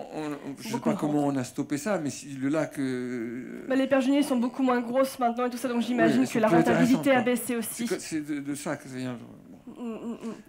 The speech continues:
Speaker 1: Alors
Speaker 2: Mais
Speaker 1: voilà,
Speaker 2: oui, oui,
Speaker 1: donc
Speaker 2: c'est, c'est tout plein de choses qui sont en conflit, hein. Les intérêts économiques, parfois, sont en conflit avec les intérêts écologiques. Alors, c'est de savoir comment concilier tout ça, finalement. Euh, c'est, c'est très, très dur aussi. Il y a toute une part de politique, d'économie, euh,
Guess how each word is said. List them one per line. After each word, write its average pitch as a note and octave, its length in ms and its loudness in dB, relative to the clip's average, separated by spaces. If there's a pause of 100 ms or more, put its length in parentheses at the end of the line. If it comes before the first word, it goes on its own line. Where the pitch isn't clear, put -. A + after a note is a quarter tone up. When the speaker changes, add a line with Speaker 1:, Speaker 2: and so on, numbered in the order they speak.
(100)
Speaker 1:
Alors B2 140 -2
Speaker 2:
Mais C4 80 6
Speaker 1:
voilà, C#4 40 6
Speaker 2:
oui, D#4 80 6 (100)
oui, F#4+ 40 2
Speaker 1:
donc - 100 -2
Speaker 2:
c'est, A#3+ 200 0
c'est A#3 260 -2 (220)
tout C#4+ 120 -8
plein C#4 160 2
de B3+ 40 0
choses C#4+ 140 -2
qui B3+ 100 -2
sont A#3+ 120 -4
en A#3 80 -2
conflit, B3 380 -2
hein. A#3 100 4
Les A3+ 200 2
intérêts A#3+ 320 0
économiques, B3 560 -2
parfois, A#3+ 320 0
sont B3 160 -6
en A3+ 80 -2
conflit A#3+ 340 -2
avec A3+ 180 0
les A3 140 -2
intérêts A3 340 0
écologiques. B3 600 -4 (400)
Alors, A3 120 -4
c'est A#3 120 -4
de - 40 -8
savoir C4 260 2
comment C4+ 280 4
concilier B3+ 480 -2
tout B3+ 140 -12
ça, D#4 200 -2 (100)
finalement. A#3 520 -4
Euh, A3 60 -4 (100)
c'est, G#3+ 160 -6
c'est G#3+ 160 -8
très, - 160 -2
très C#4 160 -2
dur D4 160 -4
aussi. A3+ 220 -10
Il - 40 0
y - 20 2
a G#3 40 4
toute - 360 -4
une C#4+ 120 4
part C#4 180 2
de A#3+ 80 -4
politique, B3+ 800 -2
d'économie, B3 680 2
euh, A3 60 2